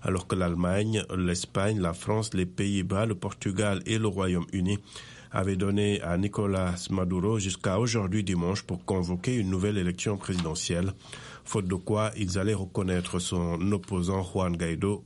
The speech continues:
comme, euh, président. Les autorités des Émirats arabes unis se préparent à accueillir ce dimanche en grande pompe le pape, euh, François.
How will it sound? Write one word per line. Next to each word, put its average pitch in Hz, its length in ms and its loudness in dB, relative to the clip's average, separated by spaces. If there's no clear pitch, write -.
comme, 98 400 0
euh, 95 100 -2
président. 98 680 0
Les 107 480 2
autorités 101 480 0
des 92 240 0
Émirats 95 360 2
arabes 92 360 0
unis 98 180 2
se 92 140 -4
préparent 95 640 0
à 87 380 2
accueillir 110 500 0
ce - 140 -2
dimanche 95 500 0
en 87 120 2
grande 107 300 0
pompe 95 360 -2
le 92 160 2
pape, 90 500 -2
euh, 90 240 2
François. 95 580 0